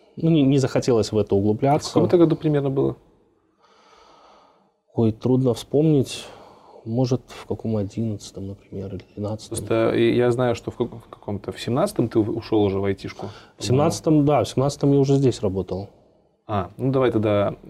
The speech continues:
Speaker 2: э, уже дальше за Академию наук выйдем. В каком
Speaker 1: Да.
Speaker 2: году примерно ты Академию наук бросил?
Speaker 1: В шестнадцатом году, и вот не состоялась Белшина, я окончательно ушёл из Академии наук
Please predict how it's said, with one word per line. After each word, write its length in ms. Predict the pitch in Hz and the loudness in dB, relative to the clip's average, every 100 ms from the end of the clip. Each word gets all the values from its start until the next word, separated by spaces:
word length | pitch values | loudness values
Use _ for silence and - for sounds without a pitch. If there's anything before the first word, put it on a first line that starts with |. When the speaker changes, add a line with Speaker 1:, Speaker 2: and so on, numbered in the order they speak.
| - | -16
Speaker 2:
э, 120 | 110 | -10
уже 380 | 110 110 101 101 | -6 -4 -2 0
дальше 320 | 101 98 98 | 0 -2 -2
за 100 | 95 | -4
Академию 380 | 95 98 101 98 | -2 0 0 -2
наук 240 | 101 - | -6 -2
выйдем. 340 | 120 143 107 - _ _ | 0 0 -2 -8 _ _
В 40 | - | -10
каком 260 | 104 117 | -4 2
Speaker 1:
Да. 60 | 107 | 4
Speaker 2:
году 140 | 104 | 4
примерно 420 | 104 104 101 101 101 | 0 -2 -2 -2 -4
ты 280 | 98 101 | -4 -4
Академию 500 | 101 - 98 104 101 | -6 -4 -2 0 -2
наук 180 | 101 101 | -2 -2
бросил? 340 | 107 123 - 120 | 0 0 0 -4
Speaker 1:
В 20 | |
шестнадцатом 460 | 143 135 - 127 123 | -2 -2 0 0 2
году, 260 | 135 175 | 4 6
и 40 | 156 | 6
вот 300 | 123 - - | 4 0 -2
не 200 | 110 113 | 0 0
состоялась 560 | - - 123 117 113 | -2 0 2 4 4
Белшина, 440 | 107 117 - 160 143 | 2 0 2 2 4
я 180 | 113 107 | 4 2
окончательно 680 | 107 107 110 104 101 101 | 0 -2 0 -2 -2 -6
ушёл 320 | 101 - 98 98 | -6 -4 -4 -4
из 60 | |
Академии 440 | - 104 98 104 110 | -6 -6 -4 -4 -4
наук 400 | 135 202 233 | 2 2 2